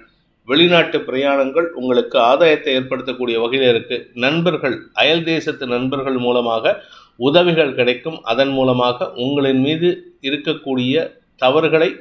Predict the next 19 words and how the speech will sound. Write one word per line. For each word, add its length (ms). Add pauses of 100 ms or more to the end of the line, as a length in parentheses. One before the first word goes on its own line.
பெரிதுபடுத்தாமல் 840
இருக்கக்கூடிய 440
வாய்ப்பு 340
இருக்கு. 340 (280)
உங்களுடைய 440
தவறுகளை 540
திருத்திக் 420
கொள்வதற்கும் 480
யோகம் 340
ஏற்படும். 440 (380)
அரசியல் 520
துறை 220 (100)
சார்ந்தவர்களுக்கு 1000
வெளியூர் 520 (340)
பிரயாணங்கள் 600
ஏற்படுறதுக்கு 520
உண்டான 200
வாய்ப்பு 340
இருக்கு. 420